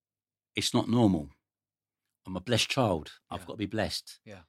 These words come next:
Speaker 1: Because that doesn't fall into your lap. You don't
Speaker 2: Yeah.
Speaker 1: do that,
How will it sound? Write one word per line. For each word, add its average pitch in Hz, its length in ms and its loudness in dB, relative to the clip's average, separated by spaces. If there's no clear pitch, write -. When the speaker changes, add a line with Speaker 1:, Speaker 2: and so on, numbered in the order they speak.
Speaker 1:
Because 95 460 -2
that 143 180 4
doesn't 107 260 4
fall 110 200 4
into 101 240 8
your 92 80 4
lap. 98 240 6
You 92 100 -4
don't 120 400 6
Speaker 2:
Yeah. 101 240 -14
Speaker 1:
do 117 200 10
that, 76 220 2